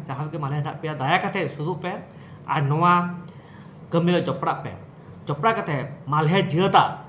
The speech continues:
ᱢᱟᱞᱦᱮ ᱡᱟᱹᱛᱟᱜ ᱡᱟᱦᱟᱸ ᱤᱭᱩᱱᱤᱴᱤ, ᱚᱱᱟ ᱤᱭᱩᱱᱤᱴᱤ ᱨᱮᱭᱟᱜ ᱵᱮᱱᱟᱣ ᱞᱟᱹᱜᱤᱫ ᱱᱮᱦᱚᱨ ᱟᱯᱮ ᱠᱟᱹᱱᱟᱹᱧ ᱜᱟᱛᱮ᱾ ᱫᱮᱞᱟ ᱧᱮᱞ ᱠᱚᱣᱟ ᱵᱚᱱ ᱟᱵᱚ ᱪᱮᱫ, ᱚᱠᱚᱭ ᱠᱚ ᱪᱮᱫ ᱢᱮᱱ ᱫᱟᱠᱚ᱾ ᱱᱚᱰᱮ ᱠᱷᱟᱱ ᱧᱮᱞᱚᱜ ᱠᱟᱱᱟ ᱟᱵᱚᱨᱮᱱ ᱢᱟᱦᱟᱞᱮ ᱟᱹᱫᱤᱵᱟᱹᱥᱤ ᱦᱚᱲ ᱯᱨᱮᱥᱤᱰᱮᱱᱴ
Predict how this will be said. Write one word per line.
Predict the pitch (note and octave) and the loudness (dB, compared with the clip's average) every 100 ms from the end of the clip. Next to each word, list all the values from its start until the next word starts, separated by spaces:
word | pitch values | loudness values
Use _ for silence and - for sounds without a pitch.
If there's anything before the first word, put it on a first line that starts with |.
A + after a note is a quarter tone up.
| - - | -16 -8
ᱢᱟᱞᱦᱮ | C#3 C#3 C#3 F3+ | -4 -2 0 0
ᱡᱟᱹᱛᱟᱜ | C#3+ E3+ E3+ D3 | 2 0 0 -2
ᱡᱟᱦᱟᱸ | C#3+ C3+ D3+ | -2 0 0
ᱤᱭᱩᱱᱤᱴᱤ, | D#3 G#3 G#3+ E3 B2+ - - - | 2 4 6 4 0 -4 -10 -12
ᱚᱱᱟ | D3 D3 | -4 -2
ᱤᱭᱩᱱᱤᱴᱤ | A#2+ C#3 C3+ C#3 | -2 0 -2 -2
ᱨᱮᱭᱟᱜ | D#3 D3 - - - A2+ | -8 -12 -14 -18 -12 -6
ᱵᱮᱱᱟᱣ | C3 B2+ | -4 -4
ᱞᱟᱹᱜᱤᱫ | B2+ E3 - | -6 -8 -10
ᱱᱮᱦᱚᱨ | C3+ A#2 | -10 -8
ᱟᱯᱮ | A2 - | -8 -10
ᱠᱟᱹᱱᱟᱹᱧ | C#3 G2+ G2 | -10 -10 -10
ᱜᱟᱛᱮ᱾ | G#2+ F2+ - - - - - - - - - - - - - - - - - - | -12 -14 -18 -20 -20 -18 -18 -18 -18 -20 -20 -20 -20 -20 -20 -20 -20 -20 -20 -10
ᱫᱮᱞᱟ | C3 F3 | 0 2
ᱧᱮᱞ | F#3+ F#3+ | 4 2
ᱠᱚᱣᱟ | F#3+ F#3+ | 0 0
ᱵᱚᱱ | G#3+ G#3+ - | -2 -6 -6
ᱟᱵᱚ | - F3+ | -2 -2
ᱪᱮᱫ, | F3 F3+ | 0 -2
ᱚᱠᱚᱭ | E3+ F3+ | 0 -2
ᱠᱚ | F3+ | -2
ᱪᱮᱫ | F#3+ | -4
ᱢᱮᱱ | E3 E3 | -4 -4
ᱫᱟᱠᱚ᱾ | E3+ F#3+ G3+ - - - - | -6 -6 -10 -14 -18 -18 -6
ᱱᱚᱰᱮ | D3+ F3 | -2 0
ᱠᱷᱟᱱ | G3 G3+ G#3 | 2 2 2
ᱧᱮᱞᱚᱜ | F3+ F#3+ | 0 -2
ᱠᱟᱱᱟ | F#3+ G3+ G#3 - - - - - - | -2 -2 -4 -8 -16 -20 -20 -16 -6
ᱟᱵᱚᱨᱮᱱ | C3+ E3+ E3+ E3+ - - - - - | 0 2 2 0 -8 -14 -18 -14 -4
ᱢᱟᱦᱟᱞᱮ | D3 F3+ G3+ | 2 4 4
ᱟᱹᱫᱤᱵᱟᱹᱥᱤ | F#3 F3+ - F3 | 4 2 0 -2
ᱦᱚᱲ | |
ᱯᱨᱮᱥᱤᱰᱮᱱᱴ | D3 E3+ D3 E3 D#3+ D#3 E3 - D3 D3 D3 D3+ | -2 -4 -4 -6 -6 -6 -8 -8 -8 -4 -2 -2